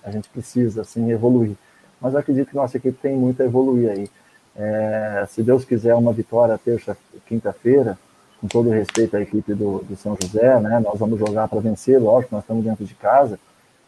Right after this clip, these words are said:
É, nos colocaria numa condição muito boa de tabela, é, numa condição física que nós estamos aproximando do ideal, né? Eu acredito que mais dois ou três jogos aí nossa equipe entra re-, realmente num ritmo de jogo que se,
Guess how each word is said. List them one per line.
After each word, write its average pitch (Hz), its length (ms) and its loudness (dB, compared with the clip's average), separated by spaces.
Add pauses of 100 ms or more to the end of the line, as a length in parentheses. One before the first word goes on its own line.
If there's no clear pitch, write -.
É, 107 320 -2 (520)
nos 127 280 2
colocaria 143 760 4
numa 139 260 0
condição 127 420 -4
muito 123 440 2
boa 120 240 2
de 110 100 -4
tabela, 123 640 0 (420)
é, 113 360 4
numa 131 260 4
condição 131 580 2
física 131 1000 2
que 131 80 2
nós 123 220 2
estamos 127 320 -2
aproximando 120 680 -2
do 117 100 -4
ideal, 117 560 -2 (140)
né? 123 300 -6 (500)
Eu 110 160 -2
acredito 120 360 -2
que 135 80 0
mais 123 320 4 (120)
dois 131 400 6
ou 127 100 4
três 127 300 2
jogos 120 320 2
aí 120 120 2
nossa 123 260 -2
equipe 123 300 -4
entra 127 240 -4
re-, 120 220 -6 (120)
realmente 113 420 0
num 123 100 0
ritmo 123 340 -2
de 110 100 -6
jogo 113 400 -2
que 117 80 -6
se, 117 320 -2